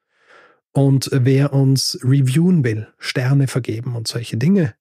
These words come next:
kann das zum Beispiel auf Apple Podcasts machen oder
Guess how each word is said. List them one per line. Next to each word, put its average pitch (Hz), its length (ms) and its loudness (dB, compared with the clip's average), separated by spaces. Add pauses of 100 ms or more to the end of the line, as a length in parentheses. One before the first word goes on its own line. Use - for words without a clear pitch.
(320)
kann 131 160 0
das - 300 -4
zum - 180 -2
Beispiel 123 400 -4
auf - 240 -4
Apple 127 200 -2
Podcasts - 680 -4
machen 120 360 -2
oder 120 300 0